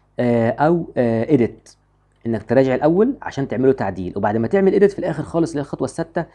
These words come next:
بتعمل بابليش. الخطوات دي ما ينفعش نقلبها مك-، ما ينفعش مثلًا نعمل السيسز وبعدين نعمل أوتلاين،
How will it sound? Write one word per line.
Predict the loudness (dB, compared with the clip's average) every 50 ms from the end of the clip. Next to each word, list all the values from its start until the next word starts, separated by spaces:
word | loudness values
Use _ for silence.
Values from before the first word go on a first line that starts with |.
| _ _ _ _ _ -6
بتعمل | -6 -4 -2 -2 -2 -2 -2
بابليش. | -2 -4 -4 -4 -6 -10 -10 -12 -20 -20 _ _ _ _ _ _ _ _ _ _ -10
الخطوات | -8 -8 -4 -2 -2 -2 2
دي | 2 2
ما | 2 2
ينفعش | -2 -4 -8 -10 -8 -6
نقلبها | -4 -2 -2 0
مك-، | -2 -2 -4 -4
ما | -6 -6
ينفعش | -4 -4 -6 -6 -6 -4
مثلًا | -6 -6 -4 -4 -2
نعمل | -2 -2 0 0 0 -2
السيسز | -2 -4 -6 -8 -6 -2 -2 0 0
وبعدين | 0 0 2 2 0
نعمل | 0 0 0
أوتلاين، | -2 -2 -4 -2 -4 -4 -4 -4 -6 -12